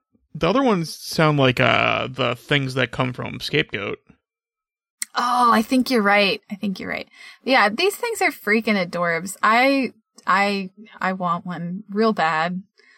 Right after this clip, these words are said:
Speaker 2: They're adorable.
Speaker 1: That's fair. I, I didn't think so, but
Speaker 2: No?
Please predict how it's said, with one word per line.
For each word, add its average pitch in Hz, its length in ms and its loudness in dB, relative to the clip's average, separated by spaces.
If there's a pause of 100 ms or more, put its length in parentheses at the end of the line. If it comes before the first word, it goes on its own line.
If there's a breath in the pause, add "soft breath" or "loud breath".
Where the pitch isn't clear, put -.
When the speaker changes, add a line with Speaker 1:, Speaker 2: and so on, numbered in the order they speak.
(460 soft breath)
Speaker 2:
They're 202 200 0
adorable. 175 760 -6 (220)
Speaker 1:
That's 156 240 2
fair. 127 260 4
I, 135 160 6 (100)
I 139 140 4
didn't 135 300 4 (100)
think 123 220 0
so, 123 300 2
but 120 260 2 (1400)
Speaker 2:
No? 226 320 0